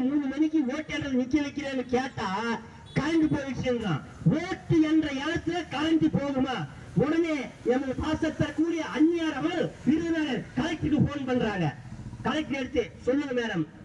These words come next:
ஏங்க ஓட்டு எண்ணி நிற்கும் போது மூணு மணி கரண்ட் ஆஃப் ஆச்சு, நாலு மணி ஆகி போச்சு,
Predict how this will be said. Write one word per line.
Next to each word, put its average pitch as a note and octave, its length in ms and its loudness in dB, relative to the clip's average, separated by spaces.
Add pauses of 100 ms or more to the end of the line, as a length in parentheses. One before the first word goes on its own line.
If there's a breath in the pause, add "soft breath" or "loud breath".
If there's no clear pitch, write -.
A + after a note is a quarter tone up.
(200)
ஏங்க G#3+ 180 0 (440)
ஓட்டு D4+ 280 0 (120)
எண்ணி C#4 200 0
நிற்கும் A#3+ 280 -2
போது G#3+ 240 0 (360)
மூணு C4+ 240 0
மணி D4+ 160 2 (100)
கரண்ட் C4 280 -2
ஆஃப் A#3+ 160 -2
ஆச்சு, B3 160 -2 (140)
நாலு B3+ 260 0
மணி C4 200 -2
ஆகி B3 160 0
போச்சு, A#3+ 240 0